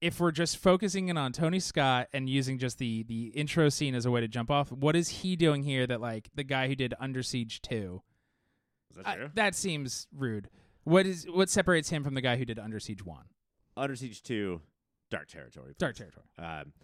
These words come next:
Speaker 2: the guy who did Under Siege, I, I think that's also a good movie. Uh, as much as, like, we're supposed to hate Steven Seagal,
Speaker 1: Mm-hmm.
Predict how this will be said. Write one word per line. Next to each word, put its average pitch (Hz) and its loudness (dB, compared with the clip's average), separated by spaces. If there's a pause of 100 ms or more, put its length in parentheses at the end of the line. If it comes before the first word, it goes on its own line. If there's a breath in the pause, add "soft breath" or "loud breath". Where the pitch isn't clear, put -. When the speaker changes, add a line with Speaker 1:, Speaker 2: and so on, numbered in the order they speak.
(360 soft breath)
Speaker 2:
the 117 -6
guy 147 2
who 185 4
did 165 2
Under 120 0
Siege, 92 -10 (280)
I, 190 6
I 131 4
think 175 2
that's 135 0
also 101 -4
a 98 -4
good 92 -6
movie. 113 -8 (280)
Uh, 85 -2 (800)
as 101 -2
much 120 -2
as, 98 -6
like, 82 -6 (320)
we're 101 -4
supposed 98 -6
to 104 -6
hate 92 -10
Steven 82 -10
Seagal, 82 -10 (440)
Speaker 1:
Mm-hmm. 147 -8